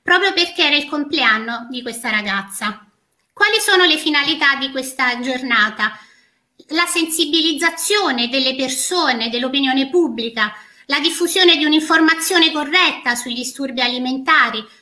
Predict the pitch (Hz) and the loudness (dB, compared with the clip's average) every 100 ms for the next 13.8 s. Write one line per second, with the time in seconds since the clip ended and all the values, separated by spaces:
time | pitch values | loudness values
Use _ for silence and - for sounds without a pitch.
0 | - 302 - 302 302 311 - 339 330 294 | -8 -8 -4 -4 -2 -2 0 2 2 2
1 | 285 294 294 - 311 330 381 403 - 370 | 0 -4 -6 -6 -4 2 2 4 2 0
2 | - 415 339 330 320 381 440 349 311 302 | 0 -2 0 2 2 0 0 0 0 0
3 | 320 330 330 320 277 269 269 277 - 294 | 0 0 0 -2 -2 -2 -2 -2 2 2
4 | 302 254 254 254 262 254 254 262 247 247 | 2 0 -6 -8 -8 -6 -4 -4 -4 -4
5 | 277 269 269 240 254 247 240 - - _ | -4 -4 -4 -6 -4 -4 -4 -10 -20 _
6 | - 247 247 247 240 247 240 285 269 233 | -10 -8 -6 -6 -4 -4 -2 2 2 2
7 | 240 240 240 240 - - 220 208 208 - | -2 -2 -2 -4 -4 -6 -4 -2 -4 -4
8 | _ - - 320 403 - 466 403 403 427 | _ -20 -2 0 2 2 0 0 2 4
9 | 427 415 311 277 277 349 359 370 277 254 | 4 2 2 2 4 2 2 -2 -2 -4
10 | 247 262 285 285 269 262 - - 392 453 | -6 0 0 0 -6 -4 -2 0 0 2
11 | 440 466 466 - - 415 427 427 370 349 | 2 0 -2 -10 -2 -2 -2 0 2 2
12 | - 277 - 254 262 - 359 403 415 427 | 2 -2 -2 -4 -2 -2 0 2 2 2
13 | 440 - 262 254 320 480 494 - | 0 -2 -2 2 2 2 2 2